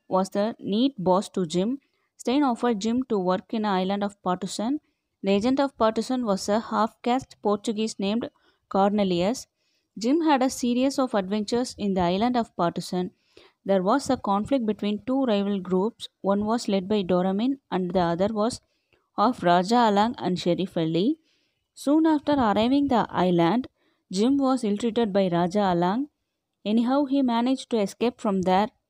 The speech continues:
The other group which dominated the area was that of Sherif Ali. Jim, with the help of Dane Varis, attacked Sherif Ali and he became very popular in a night. He organized a society with principles of justice and human-, humanity.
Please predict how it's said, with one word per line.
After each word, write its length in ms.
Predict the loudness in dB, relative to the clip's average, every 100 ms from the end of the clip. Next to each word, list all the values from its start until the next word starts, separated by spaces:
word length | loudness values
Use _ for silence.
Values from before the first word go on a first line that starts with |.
| _ -2
The 80 | 0
other 320 | 2 2 0
group 280 | 2 0 -2 -8
which 260 | -6 -4
dominated 680 | -2 0 0 -2 -2 -2 -2 -6 _ _ _ _ 0
the 60 |
area 400 | 2 2 2 0
was 280 | 2 0 -2
that 200 | -2 0
of 140 | -2 -2
Sherif 400 | -4 -2 -2 -2
Ali. 340 | 0 0 -2 _ _ _ _ _ -6
Jim, 320 | 0 2 2
with 160 | 2
the 100 | 2
help 220 | 2 2 0
of 220 | -2 0
Dane 260 | 0 2 2
Varis, 400 | 2 0 -2 -6 _ -6
attacked 400 | -4 -2 -4 -4
Sherif 440 | -4 -2 -2 -2 -2
Ali 320 | 0 -2 -8 _ _ _ _ _
and 160 | -2 0
he 100 | 2
became 360 | 0 2 2
very 240 | 2 2 0
popular 640 | 0 -2 -2 0 2 2 -2 _ _ _ _ _
in 160 | 0 2
a 100 | 2
night. 400 | 2 0 -2 -12 _ _ _ _ _ _ _ _ _
He 80 | 0
organized 440 | 2 2 0 0
a 60 | -2
society 440 | -6 -2 -2 0
with 240 | -2 -4 -6
principles 480 | -8 -4 -2 -2 -2
of 220 | -4 -2
justice 460 | -2 0 -2 -4 -4
and 160 | -6
human-, 460 | -6 -6 -4 -6 -8
humanity. 800 | -8 -4 -2 -2 -4 -6 -6 -8